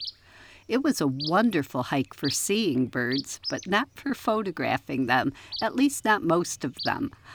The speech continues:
A black-billed cuckoo flew fairly close, though he stayed in the foliage. A few wood thrushes sang away,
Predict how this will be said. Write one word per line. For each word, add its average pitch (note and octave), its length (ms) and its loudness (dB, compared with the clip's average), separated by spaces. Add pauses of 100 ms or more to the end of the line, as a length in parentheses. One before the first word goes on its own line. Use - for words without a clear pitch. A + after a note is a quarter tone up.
(180)
A F3+ 80 4 (100)
black-billed F3+ 720 0
cuckoo - 520 4
flew G3 340 -2
fairly B3 560 0
close, - 500 0
though D3 180 -2
he G3 180 0
stayed D3 440 0
in D3 200 6
the A#2+ 80 0
foliage. D3+ 800 -2 (400)
A E3 80 0
few A3+ 320 4
wood F3 280 2
thrushes C3+ 680 -2
sang F#3+ 520 -2
away, D3 560 2